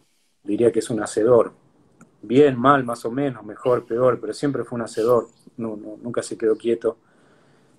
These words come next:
Y bueno, se le metió en lo, o, o, la gente que, que se lo vino a ofrecer fue persuasiva y, y él entendió que era algo que tenía que ir a hacer por, por la provincia en la que él había nacido y, bueno, sucedió.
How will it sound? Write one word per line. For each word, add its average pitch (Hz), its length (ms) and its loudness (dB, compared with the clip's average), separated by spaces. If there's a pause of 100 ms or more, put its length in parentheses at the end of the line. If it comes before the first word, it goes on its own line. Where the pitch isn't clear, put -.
(320)
Y 123 220 -2
bueno, 151 460 6
se 127 140 -4
le 117 80 -4
metió 117 320 2
en 151 180 0
lo, 117 160 0
o, 117 560 -2
o, 113 60 -8 (1900)
la 135 140 -6
gente 156 380 0
que, 135 180 0
que 135 80 -6
se 135 140 -2
lo 127 100 0
vino 143 120 2
a 135 40 -2
ofrecer 151 320 0
fue 135 160 0
persuasiva 160 680 2
y, 113 300 -6 (120)
y 117 60 -14
él 123 300 -10 (260)
entendió 123 440 -4
que 139 60 2
era 131 100 6
algo 131 140 6
que 120 80 -6
tenía 120 300 -6
que 117 80 -14
ir 113 60 -6
a 110 40 -2
hacer - 280 -10 (300)
por, 104 220 -10
por 104 300 -12
la 107 120 -6
provincia 117 400 -6
en 113 60 -4
la 104 100 -6
que 117 100 -4
él 110 60 0
había 107 220 -2
nacido 110 480 -4
y, 110 140 -10 (520)
bueno, 127 280 -2 (380)
sucedió. 113 540 -2